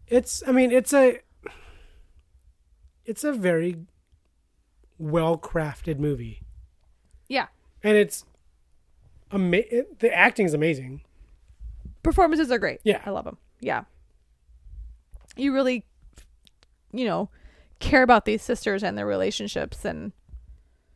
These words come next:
Speaker 2: um, you know, when Beth dies, it's awful. It's
Speaker 1: Mm-hmm.
Speaker 2: horrible. I mean, it's like a piece of my heart just went bloop, bloop, bloop, bloop, bloop, and never, never returned.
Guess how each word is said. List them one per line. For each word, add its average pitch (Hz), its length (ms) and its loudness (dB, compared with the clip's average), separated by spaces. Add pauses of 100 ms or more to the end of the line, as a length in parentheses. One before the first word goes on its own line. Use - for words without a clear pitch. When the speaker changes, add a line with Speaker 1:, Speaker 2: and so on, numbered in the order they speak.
(580)
Speaker 2:
um, 208 360 -2 (1080)
you 254 120 -6
know, 196 120 -2
when 226 140 -2
Beth 254 240 6
dies, 240 640 4 (120)
it's - 220 -4 (680)
awful. 220 500 6
It's - 120 -10
Speaker 1:
Mm-hmm. 247 100 4
Speaker 2:
horrible. 294 560 4 (920)
I - 40 -4
mean, 226 160 -2
it's 208 240 -4
like 208 180 2
a 202 60 -2
piece - 320 -4
of 277 80 -6
my 262 180 -4
heart 214 260 -8
just - 180 -20
went 208 140 -14 (100)
bloop, 392 160 -10 (100)
bloop, 359 80 -14 (100)
bloop, 349 80 -16 (100)
bloop, 359 100 -16 (100)
bloop, 330 60 -14 (680)
and 190 420 -10
never, 247 640 0
never 269 460 4
returned. 190 600 -4